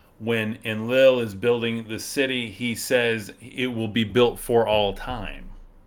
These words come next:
Okay, he didn't say a day or a week or, you know, eighty years or for the next five hundred years it'll be built, you know. It'll be a nice structure, should stand the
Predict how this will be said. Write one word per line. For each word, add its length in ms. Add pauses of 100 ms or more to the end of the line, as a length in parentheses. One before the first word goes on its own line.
(800)
Okay, 160
he 120
didn't 240
say 480 (260)
a 100
day 600
or 160
a 80
week 480
or, 240 (320)
you 80
know, 140
eighty 240
years 520
or 80
for 120
the 100
next 240
five 240
hundred 300
years 300
it'll 160
be 120
built, 480
you 100
know. 240 (160)
It'll 100
be 120
a 80
nice 260
structure, 760
should 300
stand 380
the 100